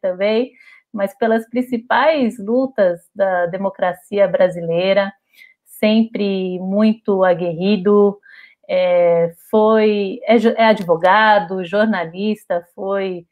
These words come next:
editor dos vários meios de comunicação importantíssimos no Brasil, é, foi deputado, passou pelo Sindicato dos Jornalistas também, né, Rui?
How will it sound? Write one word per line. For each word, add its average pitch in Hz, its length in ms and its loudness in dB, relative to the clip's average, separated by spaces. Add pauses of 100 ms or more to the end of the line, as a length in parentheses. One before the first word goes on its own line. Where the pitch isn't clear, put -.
(220)
editor 180 480 -4
dos 180 280 -12 (500)
vários 196 580 2
meios 196 360 -2
de - 80 -16
comunicação 185 680 -6
importantíssimos 185 840 -10
no 180 120 -14
Brasil, 202 880 -2 (500)
é, 185 260 2
foi 233 200 4
deputado, 202 1080 0 (100)
passou 220 320 2
pelo 196 140 -2
Sindicato 190 440 -2
dos 175 80 -10
Jornalistas 185 540 -6
também, 202 400 -2
né, 208 200 0
Rui? 190 340 -6